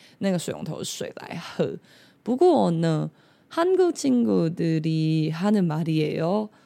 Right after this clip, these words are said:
제가 하는 말 아니고，我韩国朋友们都是会直接买생수，他们会买一瓶一瓶的水放在家里，然后用那个水来喝。据说韩国水跟我们的水是不太一样的，所以煮完之后好像会有一个味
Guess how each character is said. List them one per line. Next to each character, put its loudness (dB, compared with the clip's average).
제 -2
가 0
하 0
는 2
말 -2
아 -6
니 -2
고， 2
我 4
韩 -2
国 2
朋 0
友 2
们 -6
都 -2
是 -2
会 0
直 -6
接 2
买 -4
생 0
수， -8
他 0
们 2
会 4
买 4
一 0
瓶 -4
一 -2
瓶 -2
的 -6
水 -8
放 -4
在 -2
家 -4
里， -8
然 -10
后 -8
用 -4
那 -4
个 -4
水 -10
来 -12
喝。 -16
据 0
说 0
韩 -4
国 -2
水 -10
跟 -4
我 -2
们 -8
的 -8
水 -12
是 -6
不 -6
太 -2
一 -8
样 -4
的， -10
所 0
以 2
煮 -6
完 -6
之 -4
后 0
好 -4
像 -2
会 -2
有 -2
一 -8
个 -8
味 -4